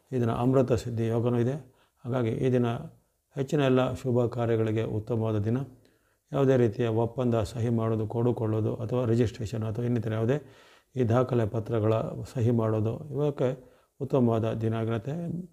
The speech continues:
ದಶಮಿ ತಿಥಿ, ಹಸ್ತ ನಕ್ಷತ್ರ, ಅಮೃತ ಸಿದ್ಧಿ ಯೋಗ ಈ ದಿನ ಇರುತ್ತೆ. ಆ ಬಳಿಕ ಹದಿನೇಳನೇ ತಾರೀಕು ಸೋಮವಾರ,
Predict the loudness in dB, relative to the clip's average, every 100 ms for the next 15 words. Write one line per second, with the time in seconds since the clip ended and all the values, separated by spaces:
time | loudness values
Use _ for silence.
0 | _ _ _ -6 -4 -2 0 0 0 -4
1 | -4 -4 -4 -2 -4 -4 -6 -4 0 2
2 | 2 0 -4 -2 -2 0 -2 -2 -2 -2
3 | -2 -4 -2 -4 -6 -10 -20 _ _ _
4 | _ _ _ _ _ _ _ _ _ _
5 | _ _ -2 2 2 2 0 2 4 4
6 | 4 0 -4 -4 -6 -8 -2 2 4 4